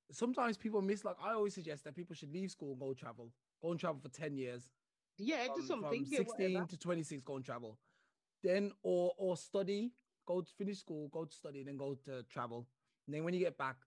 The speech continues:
Speaker 1: then try and figure out if you wanna find somebody, if you wanna do that. Get a job, get some money behind you, and then try and find somebody if that's what you want. And then
Speaker 2: Yeah.
Speaker 1: try and with you, with mid thirty to forties when you should start,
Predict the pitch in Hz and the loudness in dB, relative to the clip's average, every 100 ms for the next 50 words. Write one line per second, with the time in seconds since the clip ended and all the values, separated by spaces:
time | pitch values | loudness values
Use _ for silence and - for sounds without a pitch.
0 | - 160 175 170 _ - - 156 147 143 | 0 2 2 -2 _ -14 -4 -2 -2 -4
1 | 127 151 135 135 131 123 123 131 131 127 | -6 -6 -2 0 0 -4 -8 -8 -8 -8
2 | 135 147 147 147 143 143 143 139 _ _ | -6 -6 -6 -8 -6 -6 -6 -6 _ _
3 | _ _ _ _ _ - 143 139 143 143 | _ _ _ _ _ -6 -4 0 0 0
4 | 127 131 127 117 _ _ - - 160 165 | -2 -4 -4 -8 _ _ -2 0 2 0
5 | 147 - 165 170 151 139 127 123 120 120 | 0 -2 -6 -4 -2 -2 -4 -4 -6 -8
6 | 117 _ 151 151 190 185 180 175 165 - | -10 _ -6 0 2 2 0 -2 -2 -4
7 | 156 156 143 156 147 147 139 - 151 - | -4 -4 -6 -4 -4 -4 -6 -8 -10 -8
8 | 135 127 123 123 123 120 - _ _ _ | -12 -12 -12 -10 -10 -10 -14 _ _ _
9 | _ - 151 170 208 220 175 165 156 147 | _ 0 2 4 2 0 2 2 0 -2
10 | 143 160 160 151 170 175 - 165 151 139 | -2 -4 -2 0 2 0 0 0 0 -6
11 | 127 143 135 127 139 135 131 131 - 131 | -6 -4 -4 -2 -2 -2 -6 -8 -6 -6